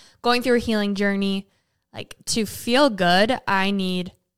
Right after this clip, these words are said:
energy, and that's exactly what she is.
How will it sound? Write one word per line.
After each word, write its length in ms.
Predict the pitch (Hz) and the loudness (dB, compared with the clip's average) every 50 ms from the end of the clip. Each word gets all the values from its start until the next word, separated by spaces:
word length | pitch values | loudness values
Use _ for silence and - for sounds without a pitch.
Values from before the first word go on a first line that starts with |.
| _ _ - | _ _ -8
energy, 520 | 202 196 190 180 175 170 - 175 165 - | -6 -4 -4 -4 -6 -8 -10 -12 -12 -10
and 200 | - 185 185 185 | -8 -6 -4 -4
that's 300 | 185 180 185 196 - - | -2 -2 -4 -4 -6 -8
exactly 460 | 208 190 185 185 175 175 - 190 175 | -8 -8 -6 -6 -6 -8 -8 -12 -12
what 200 | 175 175 170 - _ | -10 -10 -12 -14 _
she 340 | - - - - - 202 175 | -12 -10 -8 -6 -6 -4 -6
is. 360 | 170 165 - - 208 - - | -6 -8 -8 -8 -8 -8 -8